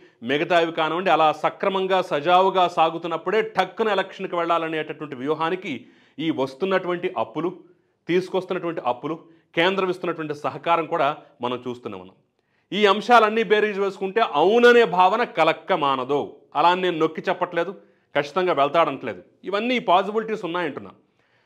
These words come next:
సజ్జలు అక్కడ చేసినటువంటి కామెంట్ని బట్టి చూసినా కానివ్వండి, జగన్మోహన్ రెడ్డి యాక్టివ్ అయినటువంటి విధానం చూసినా కానివ్వండి,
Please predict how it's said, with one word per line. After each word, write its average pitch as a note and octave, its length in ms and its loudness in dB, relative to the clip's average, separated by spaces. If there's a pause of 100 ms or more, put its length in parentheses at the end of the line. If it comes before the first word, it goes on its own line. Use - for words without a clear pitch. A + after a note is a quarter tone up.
(100)
సజ్జలు D#3+ 320 4
అక్కడ G#3 300 2
చేసినటువంటి F#3 440 -4
కామెంట్ని F3+ 480 0
బట్టి F3 280 -6
చూసినా F3+ 240 -4
కానివ్వండి, F3+ 440 -8 (320)
జగన్మోహన్ E3+ 520 0
రెడ్డి D#3+ 260 0
యాక్టివ్ D3 300 0
అయినటువంటి D3+ 320 -6
విధానం C3+ 360 -6
చూసినా A#2 220 -10
కానివ్వండి, F#2+ 320 -14